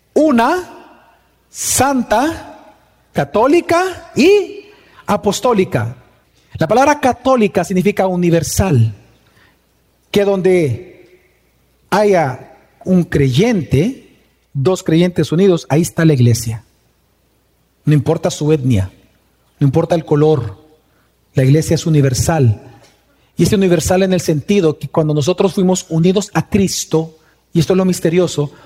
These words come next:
también fuimos unidos a nuestros hermanos que ya murieron.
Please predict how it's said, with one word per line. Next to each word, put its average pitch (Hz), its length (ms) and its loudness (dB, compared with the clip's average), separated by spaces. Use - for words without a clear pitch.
también 180 460 0
fuimos 208 460 -2
unidos 175 580 0
a 170 80 -2
nuestros 180 400 -2
hermanos 160 680 -2
que 160 160 0
ya 180 140 0
murieron. 175 600 -2